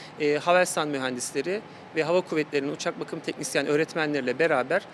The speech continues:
e, herhangi bir uçak üreticisine veya dış kaynağa ihtiyaç duymadan bu simülatörü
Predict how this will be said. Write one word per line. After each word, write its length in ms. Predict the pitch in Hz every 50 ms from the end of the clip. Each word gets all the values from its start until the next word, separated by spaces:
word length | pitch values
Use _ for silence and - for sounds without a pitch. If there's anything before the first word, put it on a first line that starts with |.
| - - - - - - -
e, 260 | 143 143 147 147 143
herhangi 400 | 135 180 175 170 170 170 165 156
bir 80 | 147 151
uçak 340 | 156 160 - - 180 156 -
üreticisine 580 | 156 147 143 - 151 139 143 - - 185 170
veya 200 | 151 147 147 143
dış 200 | 156 160 - -
kaynağa 380 | - - 151 143 139 139 135 131
ihtiyaç 500 | - 170 143 - - 156 135 - - -
duymadan 400 | 175 160 143 131 139 170 196 190
bu 60 | 175
simülatörü 540 | - - 165 156 139 131 - 143 147 180 190